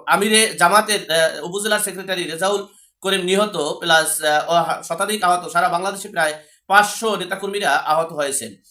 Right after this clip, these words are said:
এরপরেও কি এই, আহ, সহিংসতার মধ্য দিয়ে, হতাহতের মধ্য দিয়ে, নিহতের মধ্য দিয়ে নির্বাচন দিবে? আর এই নির্বাচন যদি দিতে হয়, তাহলে,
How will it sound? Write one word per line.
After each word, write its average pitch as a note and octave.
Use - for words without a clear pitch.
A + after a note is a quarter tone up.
এরপরেও A#3+
কি B3
এই, G#3
আহ, F3
সহিংসতার A3+
মধ্য G3
দিয়ে, F#3
হতাহতের G#3+
মধ্য F#3
দিয়ে, E3+
নিহতের G#3
মধ্য G3
দিয়ে F#3+
নির্বাচন F#3
দিবে? A3
আর F3
এই G3
নির্বাচন A3
যদি G#3+
দিতে G3+
হয়, E3+
তাহলে, E3+